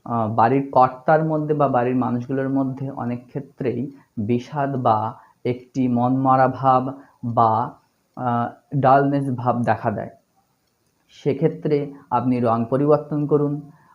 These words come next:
আর মুখিয়ার ক্ষেত্রে কি হয়, যদি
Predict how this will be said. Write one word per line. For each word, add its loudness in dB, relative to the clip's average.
আর 4
মুখিয়ার 0
ক্ষেত্রে -2
কি -2
হয়, -4
যদি 4